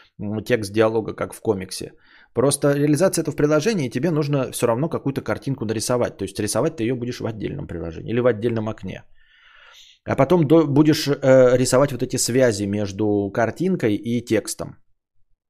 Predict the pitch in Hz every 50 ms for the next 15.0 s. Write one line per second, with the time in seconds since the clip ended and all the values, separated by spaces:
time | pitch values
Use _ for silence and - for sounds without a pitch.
0 | _ _ _ _ _ - - 107 95 107 120 123 123 117 104 - 113 104 - -
1 | 95 98 98 - - 107 101 98 95 92 92 90 - - 101 95 101 95 - -
2 | - - - - 143 175 190 180 170 151 143 - - - - 98 87 - - -
3 | - - - 113 123 127 131 107 - - - 78 - - - - - 101 95 90
4 | - 90 - - 123 - - - 110 104 95 98 - - - - - - - _
5 | _ - - - - - - - - - - - 120 120 123 120 120 120 120 120
6 | 120 - - - - 143 147 - - _ - - - - _ _ _ _ _ _
7 | _ _ _ _ _ _ _ _ _ _ - 151 135 143 214 254 254 - - 190
8 | 170 180 156 147 - 147 151 - 214 156 131 120 110 - - 131 - 107 101 110
9 | 147 120 101 90 92 92 - _ _ _ _ _ _ - - 101 113 151 170 127
10 | 98 - - 95 95 - - 110 104 113 110 95 - - - - - _ _ _
11 | _ _ _ _ _ - 143 160 147 151 - - - - 151 117 139 208 240 226
12 | 233 185 175 147 135 151 196 185 175 156 - - 147 143 139 139 147 196 190 185
13 | 170 160 147 156 151 151 151 151 147 - 247 247 226 190 147 - - 139 - -
14 | 131 123 117 110 98 101 104 107 - - - 107 104 104 104 90 - - - _